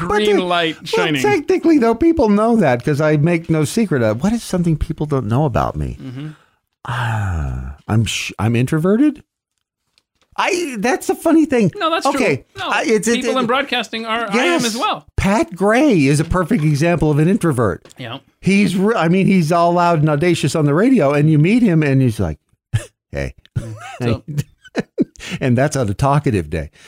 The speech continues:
Speaker 2: I just, I don't like parties.
Speaker 1: Yeah.
Speaker 2: I don't, because I'm not, I'm socially retarded.
Speaker 1: Mm-hmm.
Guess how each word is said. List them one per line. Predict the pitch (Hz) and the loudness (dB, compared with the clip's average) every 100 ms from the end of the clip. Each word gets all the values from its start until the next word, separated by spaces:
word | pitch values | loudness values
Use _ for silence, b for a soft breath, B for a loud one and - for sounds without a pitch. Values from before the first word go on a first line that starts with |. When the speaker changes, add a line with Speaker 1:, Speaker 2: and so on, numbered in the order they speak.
| B B | B B
Speaker 2:
I | - 180 | -4 -2
just, | 185 175 - | 0 -2 -2
I | 143 | -2
don't | 147 156 | 0 0
like | 156 - | -2 -2
parties. | 156 202 202 85 - - - | 0 2 2 0 -6 -18 -20
Speaker 1:
Yeah. | - 113 110 104 | -20 -20 -20 -6
Speaker 2:
I | 131 151 | -2 0
don't, | 165 170 180 | 0 0 0
because | 135 156 147 | -2 0 2
I'm | 147 143 | 4 4
not, | 143 151 | 2 0
I'm | 151 151 | 0 -2
socially | - - 127 - 143 143 | -2 -2 -2 0 0 0
retarded. | 147 143 143 190 180 | 0 0 0 0 -2
Speaker 1:
Mm-hmm. | 147 127 | -4 -8